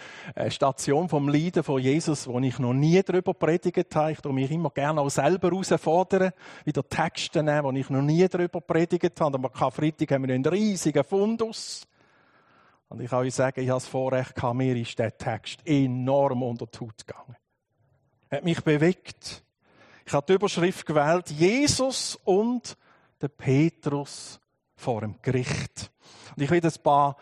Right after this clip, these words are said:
Sätze lesen und dann werden wir still stehen. Ich tue das einmal versuchen auszulegen und dann werde ich weitere Texte.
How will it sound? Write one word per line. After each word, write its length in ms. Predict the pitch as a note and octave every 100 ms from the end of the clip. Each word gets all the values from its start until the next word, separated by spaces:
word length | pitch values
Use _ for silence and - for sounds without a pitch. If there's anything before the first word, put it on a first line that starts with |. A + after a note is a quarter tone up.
| -
Sätze 500 | - A3 C#4 - -
lesen 260 | A3 A3+ G3+
und 140 | F3
dann 140 | E3
werden 160 | D3+ C#3
wir 120 | C3+
still 440 | - - G3+ A#3 A3+
stehen. 440 | - F#3 F#3+ G3+
Ich 180 | F3 -
tue 180 | D#3+ D3+
das 180 | C#3
einmal 220 | C3+ B2+ B2+
versuchen 420 | C3 C3+ B2+ G3
auszulegen 640 | A#3+ - - G3 F#3+ G3+
und 140 | E3 D#3
dann 160 | D#3
werde 220 | D3+ D3
ich 80 | C#3+
weitere 420 | F3 G3 - F3
Texte. 640 | E3+ - E3 - - E3